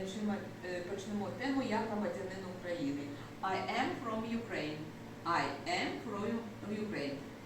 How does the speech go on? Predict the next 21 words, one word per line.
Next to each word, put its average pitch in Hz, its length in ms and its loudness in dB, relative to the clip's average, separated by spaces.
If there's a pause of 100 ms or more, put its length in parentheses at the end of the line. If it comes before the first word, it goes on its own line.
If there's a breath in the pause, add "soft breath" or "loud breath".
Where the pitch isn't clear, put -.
(880)
Пам'ятаєте 220 640 2
глагол 190 360 2
to - 320 -2
be 135 80 2 (460)
у 185 60 -4
на-, 180 60 -4 (100)
теперішньому 160 640 0
часі? 143 260 -2 (120)
Я 185 140 4 (200)
є 208 120 2
із 208 260 -2
України. 185 560 0 (720)
To 214 60 0
be, 180 260 2
да? - 280 4 (600)
Як 202 200 4
він, 151 160 0
е, 151 460 0 (180)
давайте 202 260 4
повторимо 190 560 0
глагол 170 280 2